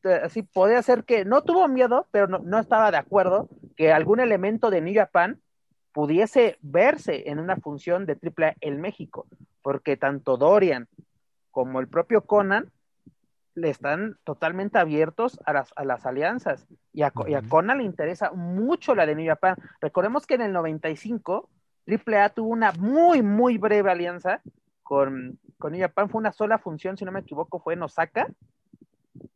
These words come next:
Speaker 1: pero una mu-, so-, sola fue una presentación de, de, de triple A con, con New Japan.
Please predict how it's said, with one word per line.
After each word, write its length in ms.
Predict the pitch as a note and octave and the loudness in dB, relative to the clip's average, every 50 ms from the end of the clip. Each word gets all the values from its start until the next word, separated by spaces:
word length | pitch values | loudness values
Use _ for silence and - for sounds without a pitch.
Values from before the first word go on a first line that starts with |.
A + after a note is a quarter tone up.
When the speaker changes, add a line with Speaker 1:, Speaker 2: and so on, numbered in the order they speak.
| _ _ _ _ | _ _ _ _
Speaker 1:
pero 160 | - D#3+ E3+ | -10 -8 -6
una 140 | F#3 F#3+ F#3 | -4 -4 -4
mu-, 400 | E3+ F3 G3+ A3 G#3+ F3 G3 F3 | -4 -4 -2 -2 -2 -2 -4 -4
so-, 180 | - A3 F#3 | -2 -4 -6
sola 240 | G3 _ A3 G#3 G3+ | -4 _ -4 -2 -2
fue 80 | G3 G#3 | -2 -2
una 140 | G#3 G3+ G3 | -4 -4 -4
presentación 680 | _ D3+ - D#3+ D3+ D3 - D3 D3 - F3+ F#3+ F3+ _ _ _ _ _ _ _ | _ -10 -10 -10 -10 -6 -6 -8 -6 -6 -8 -8 -8 _ _ _ _ _ _ _
de, 380 | D#3 D3 C#3+ C#3+ C#3 C3 - - | -4 -2 -2 -2 -4 -6 -8 -10
de, 300 | C#3 C#3+ C#3+ C#3 C3+ _ | -10 -8 -8 -8 -10 _
de 140 | _ D#3+ D3+ | _ -8 -8
triple 320 | - E3 - - - D#3+ | -8 -12 -12 -6 -2 0
A 120 | D#3+ E3 E3 | 0 0 -2
con, 360 | _ D#3 C#3 C3+ C3 B2 _ _ _ _ _ - _ _ _ _ _ _ _ _ _ _ _ _ _ _ | _ -6 -6 -6 -8 -14 _ _ _ _ _ -20 _ _ _ _ _ _ _ _ _ _ _ _ _ _
con 220 | _ _ C#3 C#3+ | _ _ -8 -6
New 100 | D#3 E3+ | -6 -2
Japan. 400 | E3+ E3+ D#3 _ D#3+ D#3 F#3 C4+ | -2 -2 -2 _ -2 -2 -2 -4